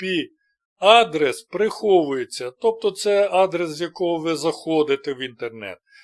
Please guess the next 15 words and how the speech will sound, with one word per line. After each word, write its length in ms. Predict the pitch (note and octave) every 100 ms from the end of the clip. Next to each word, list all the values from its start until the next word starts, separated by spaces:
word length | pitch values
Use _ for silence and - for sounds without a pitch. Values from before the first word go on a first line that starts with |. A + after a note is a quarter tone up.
| _ _ _
Весь 500 | B2 D3 G3+ G#3+ -
інтернет-трафік 1160 | G3+ F#3 G3+ G3 G3+ G3 - G#3 A3 G3 D3 B2
шифрується, 1040 | - F#3 F#3 F#3 F3+ D#3+ B2+ A2 - B2 A#2
тобто 300 | G#3+ A3 G#3+
ніхто 440 | G3 G#3 - G3+ E3
не 140 | D#3
бачить, 440 | D3 G3+ G3 F#3 D3
що 500 | - - E3 F3+ G3
саме 460 | - F3 F3+ E3+
ви 160 | D3+ D#3+
переглядаєте. 800 | D#3 D3+ C#3 C#3 B2 G#2+ F#2 F2+ _ - - - _ _ _ _ _ _ _ _ _ _
А 100 | D3
зараз 340 | C#3+ A3+ A#3 F#3+
дуже 280 | G3 F#3+
важливе. 640 | F#3+ F3 D3 C#3 A#2 F#2